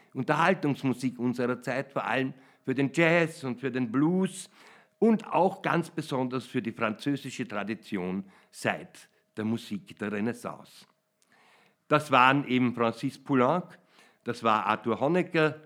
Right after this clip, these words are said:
Schweizer, aber naturalisiert in Paris, das war Darius Milhaud, das wären die bekanntesten. Kennen Sie Louis Duret, Georges Auric oder gar Germaine Taillefer,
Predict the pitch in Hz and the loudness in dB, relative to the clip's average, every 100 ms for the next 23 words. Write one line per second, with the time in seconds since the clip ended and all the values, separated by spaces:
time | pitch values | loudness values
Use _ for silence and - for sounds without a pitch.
0 | _ - 98 107 123 135 120 101 101 95 | _ -10 -6 -6 -4 0 2 2 -2 -2
1 | 90 90 85 87 85 123 127 107 98 95 | -6 -8 -6 -8 -10 -8 -8 -6 -10 -8
2 | 98 143 151 - _ - - _ _ - | -8 -8 -10 -18 _ -20 -20 _ _ -2
3 | 117 - 110 101 98 98 - 110 107 107 | -2 0 4 4 4 0 -2 0 2 -2
4 | 104 117 113 107 143 165 - _ _ _ | -2 -2 0 2 0 -2 -10 _ _ _
5 | _ 127 123 131 123 120 120 113 117 104 | _ -8 0 2 2 -2 -6 -4 -4 -4
6 | 98 - - 85 - - 117 117 101 110 | -6 -12 -12 -14 -10 -6 -2 -2 -4 -4
7 | 107 - _ _ _ _ _ _ 107 113 | -6 -8 _ _ _ _ _ _ -2 0
8 | 107 85 104 98 90 117 156 - - - | 0 0 -2 -2 -2 -4 -8 -12 -14 -6
9 | 107 95 - - - 101 95 151 156 - | -4 -4 -10 -18 -8 -6 -4 -6 -10 -20
10 | _ _ _ _ - 123 117 107 101 85 | _ _ _ _ -2 0 0 0 2 2
11 | 90 123 131 - _ _ _ - - 107 | 0 -4 -8 -14 _ _ _ -14 -6 -2
12 | 101 98 95 98 - 92 80 - 95 127 | 0 -2 -4 -6 -6 -6 -8 -10 -6 -4
13 | 170 156 | -4 -6